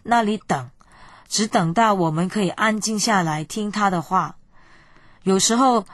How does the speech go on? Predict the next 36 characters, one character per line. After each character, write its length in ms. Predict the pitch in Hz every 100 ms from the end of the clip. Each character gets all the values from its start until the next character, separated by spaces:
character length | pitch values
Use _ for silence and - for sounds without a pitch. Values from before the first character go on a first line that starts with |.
| -
神 320 | - 202 226
让 180 | 262 220
我 120 | 165
们 200 | 170 180
经 300 | 233 233 226
历 180 | 220 180
挫 360 | - 254 220
折， 320 | - 160 165 - - - - -
好 160 | -
让 240 | 175 233 214
我 100 | 165
们 200 | 160 175
回 200 | 180 170
到 260 | 208 185 170
神 300 | - 165 180
的 200 | 175 160
身 300 | 220 208 202
边 260 | 214 208
等 260 | 196 156 143
候 180 | 170 185
神。 320 | - 139 135 - _ _ - - - - - - - - - - - - - -
去 240 | - - 277
年 260 | 196 208
我 100 | 208
们 140 | 175 202
很 200 | 202 262
努 160 | 208
力 160 | 175 220
地 200 | 185 170
为 200 | 190 208
良 220 | 175 175
友 140 | 214 160
圣 160 | 202
经 160 | 202 214
学 200 | - 180
院 240 | 185 190